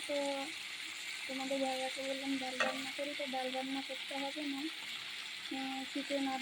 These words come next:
ডাটা দিয়ে আজকে হয়ে যাবে। আজকে রান্না করো না ডাটা, ওই ডাল। আর তো ভাতটা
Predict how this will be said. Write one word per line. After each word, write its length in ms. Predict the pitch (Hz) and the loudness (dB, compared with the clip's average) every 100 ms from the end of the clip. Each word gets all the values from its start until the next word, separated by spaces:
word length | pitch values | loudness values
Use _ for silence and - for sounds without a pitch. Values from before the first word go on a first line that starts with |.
| 254 | 0
ডাটা 260 | 247 262 254 | 0 -2 -2
দিয়ে 200 | 262 269 269 - | 0 2 0 0
আজকে 280 | 254 - 269 254 | -4 -4 -2 0
হয়ে 160 | 254 254 | 0 0
যাবে। 220 | 254 269 320 370 - | -2 -2 -2 -2 -4
আজকে 220 | 254 - 254 | -6 -2 -2
রান্না 240 | 247 254 254 | 0 -2 -2
করো 180 | 269 262 262 | 0 0 0
না 60 | 254 247 | -2 -2
ডাটা, 280 | 247 - 294 339 - - - 254 | -4 -4 -4 -4 -4 -6 -4 -2
ওই 100 | 254 240 240 247 | -2 -2 -4 -4
ডাল। 180 | 247 294 320 - - 233 233 - - - - - - - 262 | -2 -2 -2 -6 -6 -6 -6 -6 -6 -6 -6 -8 -6 -2 0
আর 100 | 262 254 | 0 -2
তো 60 | 269 254 | -4 -2
ভাতটা 440 | 247 - - 254 | -4 -6 -8 -8